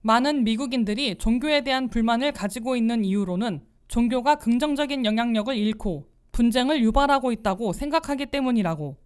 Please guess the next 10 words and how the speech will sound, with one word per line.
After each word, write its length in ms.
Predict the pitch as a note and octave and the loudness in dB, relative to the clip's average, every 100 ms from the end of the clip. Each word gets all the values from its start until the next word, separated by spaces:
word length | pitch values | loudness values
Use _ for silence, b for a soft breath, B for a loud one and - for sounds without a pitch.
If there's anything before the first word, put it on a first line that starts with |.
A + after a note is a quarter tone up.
| _ G3+ | _ 0
응답자들은 640 | G#3 A#3+ A#3 F#3+ A#3 A#3 | 2 2 0 0 0 -2
꼽았습니다. 680 | D4+ D#4 - G#3+ F3+ C#3 D3+ _ _ - - _ _ _ _ - - | 2 2 2 -2 -2 -6 -10 _ _ -20 -20 _ _ _ _ -20 -4
각 260 | B3+ B3+ | 0 0
종교 360 | - A#3+ A#3+ C#4+ | 2 2 2 2
단체들은 680 | A#3+ A#3 A#3+ G#3 D4 F3+ - | 2 0 -2 0 0 -2 -6
절기 320 | - G#3+ B3 | -2 0 0
등을 280 | B3+ C#4 D4+ | -2 0 0
성실하게 580 | D4+ F4 E4+ D#4+ C#4+ C#4+ | 0 -2 0 0 0 -2
지키는 440 | - - B3 C4+ | -4 -4 -2 -2
캠페인 540 | B3+ D#4+ D#4 A3+ D3+ | -2 -4 -2 -4 -4